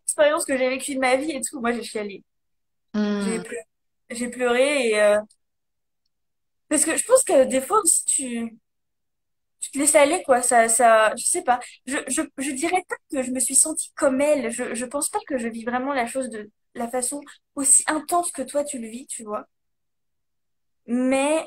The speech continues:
Speaker 1: euh, ça m'a touchée.
Speaker 2: Hmm.
Speaker 1: Et, hum, et quelque chose aussi qui est intéressant, c'est que toi, en tant que plexus solaire non défini, tu vas amplifier sur le moment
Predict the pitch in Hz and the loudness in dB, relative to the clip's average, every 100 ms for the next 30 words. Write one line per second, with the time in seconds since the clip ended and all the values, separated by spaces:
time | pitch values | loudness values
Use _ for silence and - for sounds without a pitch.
0 | - - 220 214 208 202 202 196 208 - | -8 -6 -4 -4 -6 -8 -12 -16 -18 -20
1 | _ _ _ _ _ _ _ _ _ _ | _ _ _ _ _ _ _ _ _ _
2 | _ _ - - 254 254 254 262 - 208 | _ _ -6 0 2 0 -2 -8 -8 -8
3 | 202 - _ _ _ _ - 214 214 220 | -12 -18 _ _ _ _ 0 4 8 8
4 | 208 196 185 170 - _ _ _ _ _ | 6 2 -8 -12 -16 _ _ _ _ _
5 | _ _ _ _ _ _ _ - 254 254 | _ _ _ _ _ _ _ -4 0 0
6 | 254 247 247 247 247 247 - 294 330 339 | 0 -2 -4 -4 -6 -6 -2 0 2 2
7 | 311 311 381 277 - 349 262 233 247 247 | 0 -2 -2 0 0 2 4 4 4 -2
8 | 254 320 269 247 240 220 - _ _ _ | -2 -2 -4 -4 -4 -4 -6 _ _ _
9 | _ _ _ - 285 320 349 254 240 254 | _ _ _ -4 4 6 6 4 0 -4
10 | 254 254 220 214 208 208 240 240 - 269 | -4 -4 -2 -2 -4 -8 -10 -6 -4 0
11 | 247 269 240 220 226 240 302 - 240 214 | 0 0 -2 -6 -8 -8 -6 -6 -4 0
12 | 202 - 247 233 269 262 285 294 - 233 | -2 -2 -8 -6 -10 -8 -6 -2 -2 -2
13 | 220 226 247 277 | -4 -4 -4 -4